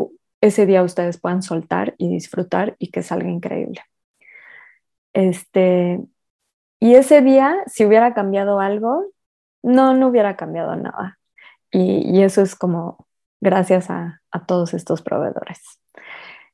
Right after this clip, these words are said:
Entonces, con eso nos vamos a la siguiente sección, que es ayudando a otras comprometidas.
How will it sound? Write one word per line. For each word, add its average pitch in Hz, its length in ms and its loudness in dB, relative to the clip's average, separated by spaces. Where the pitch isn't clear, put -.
Entonces, 196 840 4
con 208 240 4
eso 247 440 4
nos 185 220 -2
vamos 185 320 -2
a 185 40 -4
la 175 160 -4
siguiente 214 540 0
sección, 190 560 -4
que 185 160 2
es 180 240 -4
ayudando 180 640 -2
a 180 140 -4
otras 180 380 -6
comprometidas. - 1080 -10